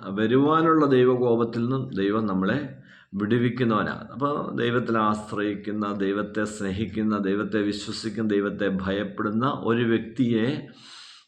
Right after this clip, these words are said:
തീർച്ചയായിട്ടും ദൈവം പ്രതികൂലങ്ങളിൽ നിന്നും പ്രശ്നങ്ങളിൽ നിന്നും വിടുവിക്കുന്നവനാണ് ദൈവമാണ്. അത് വലിയൊരു സാക്ഷ്യമാണ്. നമുക്കറിയാം പത്രോസിൻ്റെ സാക്ഷ്യം. പത്രോസ്, ആ, അപ്പോസ്തല പ്രവൃത്തി പന്ത്രണ്ടാം അധ്യായം പതിനൊന്നാം വാക്യം വായിക്കുമ്പോൾ, ആ, പത്രോസ്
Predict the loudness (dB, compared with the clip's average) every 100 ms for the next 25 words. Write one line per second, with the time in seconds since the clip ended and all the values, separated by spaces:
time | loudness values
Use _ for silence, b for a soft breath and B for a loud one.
0 | 2 4 4 6 6 8 6 4 4 4
1 | 4 2 2 4 4 4 2 2 0 0
2 | -2 -2 -6 -4 -4 -2 -2 -2 -2 0
3 | 0 0 -2 -2 -2 -2 -2 -4 -6 -12
4 | -20 B B B B B B -10 -2 -2
5 | 0 2 6 4 4 2 2 2 2 2
6 | 2 2 2 2 2 -2 2 2 2 0
7 | -4 -4 -4 -4 -2 -2 0 0 0 0
8 | 0 -2 B B B B -6 0 2 2
9 | 2 0 0 0 2 2 0 0 0 2
10 | 2 2 0 -2 -2 2 2 2 2 2
11 | 2 2 0 0 0 0 0 0 -2 -8
12 | B B B B B _ 0 2 2 2
13 | 2 2 4 2 4